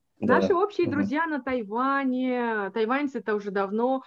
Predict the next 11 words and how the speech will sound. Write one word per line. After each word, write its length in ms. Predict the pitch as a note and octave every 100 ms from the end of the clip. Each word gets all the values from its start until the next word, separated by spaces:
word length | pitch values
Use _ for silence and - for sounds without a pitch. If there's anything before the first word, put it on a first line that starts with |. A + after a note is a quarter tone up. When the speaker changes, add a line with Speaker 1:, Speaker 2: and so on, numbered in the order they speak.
| -
Speaker 1:
ходят 340 | - D4 C4 G3+
в 100 | F#3+
горы, 400 | A3 F4+ F#4 -
и 240 | A#3+ A#3+
что 220 | A#3 E4
ты 80 | F#4+
считаешь, 640 | F4+ C4 C4+ C#4 C4 B3 -
м, 540 | A3 A3 A3 G#3+ G3+ - - -
должен 320 | A#3+ C#4 B3
знать 420 | G#3+ A3+ B3+ B3+ G#3
начинающий, 1200 | G#3+ G#3+ G#3 G3 A#3+ A#3 - A3 G#3+ G#3 G3+